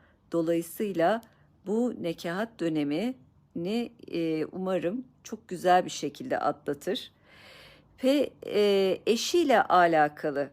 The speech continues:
acaba Prens, e, William Kate'i aldattı mı diye merak edenlere haritaya baktığımızda özel ilişkilerinin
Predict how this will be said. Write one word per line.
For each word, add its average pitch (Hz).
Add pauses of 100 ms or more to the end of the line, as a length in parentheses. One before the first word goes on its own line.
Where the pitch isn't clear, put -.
(340)
acaba 208 (100)
Prens, 208 (280)
e, 170
William 190 (560)
Kate'i 208
aldattı 175
mı 202
diye 147
merak 208
edenlere 151 (580)
haritaya 233
baktığımızda 180 (680)
özel 226 (100)
ilişkilerinin 156